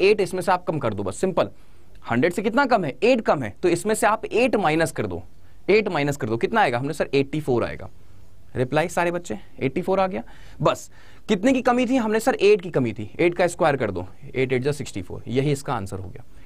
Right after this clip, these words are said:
कितना सेकंड लगा? दो सेकंड। कितना सेकंड लगा? दो सेकंड लगा, है ना? एक और करें, मजा आ रही है,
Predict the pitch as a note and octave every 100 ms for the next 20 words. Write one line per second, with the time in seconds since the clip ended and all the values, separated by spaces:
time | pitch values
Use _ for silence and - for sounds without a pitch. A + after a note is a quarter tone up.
0 | - G3+ B3 G3+ C3+ F2+ E2 - - -
1 | - - - - A#2 D3+ A3 B3 - -
2 | - - - - - - - - F#3+ A3+
3 | A3+ D#3 A#2+ F#2+ G2 F3+ G#3 A3+ G#3+ -
4 | C#3+ A3 - - - D3 D3+ F#3+ G#3+ B3
5 | - - - - - C3+ F3+ F#3 G3+